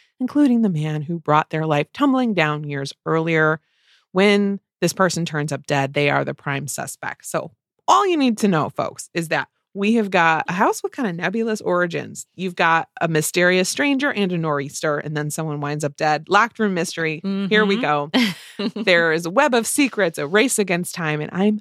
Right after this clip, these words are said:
Speaker 1: very curious to see what the heck is going on here. So this book was One of Us Knows by Alyssa Cole.
Speaker 2: Ooh, that sounds good. I know you love a locked room mystery.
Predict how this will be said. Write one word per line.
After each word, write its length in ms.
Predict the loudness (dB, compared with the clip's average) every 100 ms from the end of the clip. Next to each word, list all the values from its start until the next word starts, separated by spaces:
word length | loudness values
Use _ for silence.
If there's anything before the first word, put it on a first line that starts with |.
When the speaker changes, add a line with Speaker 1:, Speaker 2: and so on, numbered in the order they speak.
| -4
Speaker 1:
very 500 | 2 4 4 2 -2
curious 520 | -4 -2 -2 -2 -4
to 120 | -2
see 340 | -2 0 -2 -6 _ -2
what 180 | -2 2
the 80 |
heck 180 | 0 0
is 100 | -4
going 280 | -2 0 2
on 180 | 0 -2
here. 260 | -6 -8 -12
So 240 | -2 2
this 180 | 2 2
book 240 | 2 2
was 180 | 4 2
One 220 | 2 2
of 80 | 4
Us 220 | 4 2
Knows 400 | 2 2 2 -2
by 240 | -2 -2 0
Alyssa 480 | -4 -2 2 2 0
Cole. 300 | -2 -4 -4 _ _ _ _ -4
Speaker 2:
Ooh, 540 | 0 2 2 2 0 -4 _ -2
that 260 | 0 -2
sounds 320 | -2 -2 -2
good. 260 | 2 2 4
I 140 | 4
know 140 | 4 4
you 240 | 4 2
love 200 | 2 0
a 40 | 2
locked 320 | 0 -2 -4
room 240 | -6 -6 -6
mystery. 600 | -6 -8 -8 -10 -12